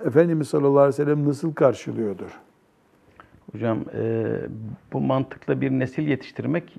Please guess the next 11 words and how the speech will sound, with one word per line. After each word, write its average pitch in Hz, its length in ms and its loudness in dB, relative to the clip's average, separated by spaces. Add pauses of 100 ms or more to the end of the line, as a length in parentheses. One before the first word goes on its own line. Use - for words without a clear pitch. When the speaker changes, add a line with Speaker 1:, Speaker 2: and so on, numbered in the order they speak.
Speaker 2:
e, 110 100 -6 (480)
yani 113 200 -4 (100)
bizi 135 340 -2 (300)
hedeflerimize 139 540 2
ulaştırmaz. 143 600 4
Yani 123 260 0
kendini 135 360 4
taşıyamayan, 139 640 2 (460)
dünyayı 135 520 2
anlamamış, 131 680 0
e, 117 520 -4